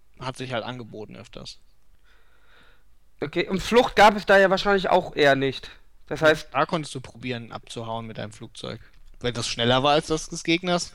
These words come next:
Speaker 1: bist du weggeflogen.
Speaker 2: Ja gut, aber
Speaker 1: Wenn du halt, wenn du die, oder die Mil-,
Speaker 2: Das
Speaker 1: wenn
Speaker 2: war aber
Speaker 1: du
Speaker 2: nicht gut für den Ruf,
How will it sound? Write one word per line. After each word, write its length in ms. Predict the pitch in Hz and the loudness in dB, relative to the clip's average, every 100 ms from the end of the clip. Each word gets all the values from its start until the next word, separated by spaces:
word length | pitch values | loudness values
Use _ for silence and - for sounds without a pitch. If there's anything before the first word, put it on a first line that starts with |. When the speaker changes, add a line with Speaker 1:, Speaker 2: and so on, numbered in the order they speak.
| - | -12
Speaker 1:
bist 140 | 175 | -4
du 40 | |
weggeflogen. 580 | 170 170 123 131 117 117 - - - - | -2 -2 -6 -10 -12 -12 -18 -20 -16 -4
Speaker 2:
Ja 180 | 151 156 | -2 0
gut, 300 | 143 123 - | -2 -8 -8
aber 240 | 127 123 | -6 -4
Speaker 1:
Wenn 80 | 117 | -2
du 100 | 143 | 0
halt, 200 | 139 131 - | 0 0 -6
wenn 200 | 135 135 135 | -10 -8 -8
du 60 | |
die, 220 | 131 135 | -8 -10
oder 260 | 127 127 123 | -8 -8 -6
die 100 | 131 | -6
Mil-, 200 | 131 127 | -6 -4
Speaker 2:
Das 180 | 120 175 | 2 4
Speaker 1:
wenn 60 | 196 | 6
Speaker 2:
war 80 | |
aber 100 | 208 | 8
Speaker 1:
du 60 | 208 | 6
Speaker 2:
nicht 80 | 196 | 4
gut 160 | 226 | 2
für 100 | 220 | 4
den 80 | 202 | 6
Ruf, 80 | 180 | 6